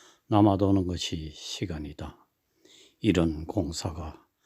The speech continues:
눈 뜨고 비벼봐도 찾을 수 없다. 한 가지 이해할 수 없는 점은 여기 일하러 왔던 사람이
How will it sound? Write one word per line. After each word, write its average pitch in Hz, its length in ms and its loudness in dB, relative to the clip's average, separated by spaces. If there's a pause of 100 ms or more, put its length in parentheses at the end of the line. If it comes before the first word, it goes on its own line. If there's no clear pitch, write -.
(280)
눈 95 360 4
뜨고 87 460 -4
비벼봐도 82 680 -6 (340)
찾을 78 500 -6
수 - 220 -18
없다. - 480 -14 (880)
한 95 240 4
가지 80 600 -2
이해할 85 500 0
수 - 180 -6
없는 78 300 -4
점은 73 380 -12 (1200)
여기 113 360 8
일하러 110 380 6
왔던 101 420 2
사람이 98 680 0